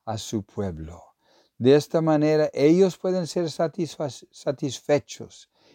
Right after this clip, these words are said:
y Dios puede ser satisfecho. Si Dios no nos satisface,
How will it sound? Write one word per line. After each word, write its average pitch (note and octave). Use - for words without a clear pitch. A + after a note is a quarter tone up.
y A#2
Dios A#2
puede A2+
ser G2+
satisfecho. -
Si A2+
Dios D3+
no E3+
nos D#3+
satisface, C3+